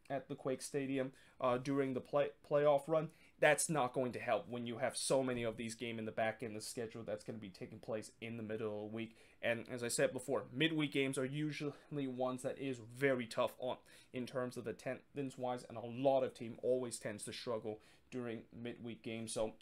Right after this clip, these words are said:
I, I don't know why exactly the league decided to schedule us with so many midweek games at home at the back end of the schedule, but one of them is gonna be against R S L. That's gonna be taking place at seven thirty P M Pacific. Before, for after that, they are gonna be play,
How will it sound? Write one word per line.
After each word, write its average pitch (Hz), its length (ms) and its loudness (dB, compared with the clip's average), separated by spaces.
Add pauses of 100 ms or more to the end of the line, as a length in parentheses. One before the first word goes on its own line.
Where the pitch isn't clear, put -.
(260)
I, 143 400 4
I 170 40 10
don't 147 180 6
know 139 80 6
why 120 280 6
exactly 120 460 2
the 117 100 -6
league 117 260 -6
decided 117 340 0
to 120 80 -8
schedule 127 440 -4
us 117 160 -6 (120)
with 110 180 -10
so 151 300 4
many 120 220 0
midweek 120 440 -2
games 113 320 -6
at 123 240 -2
home 123 220 -2 (280)
at 120 140 0
the 127 60 -6
back 123 400 0
end 123 260 -4
of 135 140 -6
the 123 80 -8
schedule, 170 520 0
but 135 280 2
one 165 160 4
of 170 80 4
them 180 260 6
is 180 240 2 (260)
gonna 185 140 0
be 175 140 -2
against 175 420 0
R 170 220 6
S - 160 -2
L. 165 100 4
That's 147 180 -4
gonna 147 140 -6
be 151 180 -8 (200)
taking 139 240 -6
place 143 260 -2
at 135 140 -6
seven 139 260 -4
thirty 131 240 -2
P 135 220 -6
M 123 80 -4
Pacific. 190 520 -2 (380)
Before, 185 480 8 (340)
for 185 360 4 (160)
after 175 320 2
that, 185 280 6
they 160 160 4
are 160 120 4
gonna 160 100 -2
be 151 120 -6
play, 160 240 -2